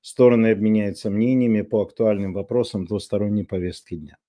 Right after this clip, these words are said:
А, значит, эм, тут я кое-что пропускаю. Э, наш президент, это говорит его пресс-служба, э, подчеркнёт подход Гру-, э, Турции,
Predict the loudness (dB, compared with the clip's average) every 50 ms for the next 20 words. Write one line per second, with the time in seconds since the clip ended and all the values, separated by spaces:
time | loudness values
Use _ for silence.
0 | _ _ _ _ _ _ _ _ _ _ _ _ _ _ _ -6 0 2 4 4
1 | 4 4 2 2 0 0 0 -2 -4 -6 -6 -8 -6 -2 0 2 2 2 0 -2
2 | -10 -10 -4 2 2 2 2 2 -2 _ -10 -4 -2 0 2 2 2 2 2 2
3 | 2 2 0 0 -2 -4 -4 -2 -2 -2 0 0 0 -2 2 2 2 2 2 0
4 | -2 -6 -6 -4 -4 -6 -6 -4 -4 -6 -6 -6 -2 2 4 6 6 6 6 6
5 | 6 4 4 2 -2 -6 _ _ _ _ _ _ _ _ _ _ -6 -4 -2 -2
6 | 0 0 -2 -2 -2 -2 -4 -4 -4 -4 -6 -6 -8 -10 -10 -12 -10 -12 -12 -12
7 | -12 -12 -12 -10 -8 -4 -2 0 0 0 -2 -4 -8 _ -6 -2 -2 -2 -2 -2
8 | -4 -2 2 4 4 4 2 0 -6 -8 -10 -8 -6 -4 -2 -2 -2 -4 -4 -4
9 | -4 -4 -4 -4 -4 -4 -4 -4 -4 -2 0 0 0 -2 -2 0 2 2 2 0
10 | -2 _ _ _ _ _ _ _ _ _ _ _ -14 -12 -10 -2 -2 -2 -2 2
11 | 0 2 2 2 4 4 6 6 6 4 0 -2 -4 -4 -4 -2 0 0 0 0
12 | -2 -10 -6 -2 0 2 2 2 2 4 2 2 2 0 0 0 0 -2 -2 0
13 | 2 4 4 4 4 0 -4